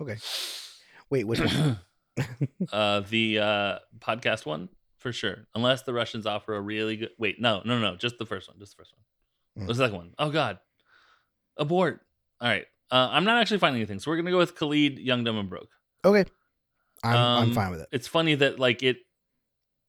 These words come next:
Speaker 2: it was so perfect.
Speaker 1: Yeah,
Speaker 2: And
Speaker 1: it worked
Speaker 2: then
Speaker 1: out, like, perfectly.
Speaker 2: Yeah, and then it, it wasn't, it wasn't there anymore. Uh,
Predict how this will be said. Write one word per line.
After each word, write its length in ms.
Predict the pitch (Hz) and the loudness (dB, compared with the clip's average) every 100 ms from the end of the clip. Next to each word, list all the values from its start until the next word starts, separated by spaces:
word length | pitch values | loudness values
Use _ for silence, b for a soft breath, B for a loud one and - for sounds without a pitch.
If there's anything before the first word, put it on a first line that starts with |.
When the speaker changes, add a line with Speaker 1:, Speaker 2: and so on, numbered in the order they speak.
| _ - | _ -2
Speaker 2:
it 280 | 123 117 _ _ _ _ _ _ - | -2 -2 _ _ _ _ _ _ -2
was 220 | 131 117 | 2 2
so 260 | - 160 156 | 2 2 2
perfect. 680 | - 156 147 101 - - - _ _ _ - | 0 -2 0 -2 -4 -14 -20 _ _ _ 0
Speaker 1:
Yeah, 300 | 127 120 90 - 123 | 4 4 0 -6 0
Speaker 2:
And 160 | 120 | 6
Speaker 1:
it 80 | 131 | 8
worked 180 | 123 120 | 8 8
Speaker 2:
then 120 | 139 | 6
Speaker 1:
out, 40 | |
like, 140 | 123 - | 2 2
perfectly. 400 | 135 110 95 87 - _ _ - | 0 0 -8 -14 -16 _ _ 0
Speaker 2:
Yeah, 280 | 143 113 104 | 4 4 2
and 160 | 127 135 | 0 2
then 100 | 131 | 2
it, 100 | 135 | 2
it 80 | 139 | 2
wasn't, 340 | 139 131 135 | 4 2 0
it 80 | 135 | 0
wasn't 260 | 127 127 127 | 2 2 2
there 100 | 117 | 0
anymore. 280 | 107 101 92 - | 0 -4 -6 -2
Uh, 160 | 123 | 0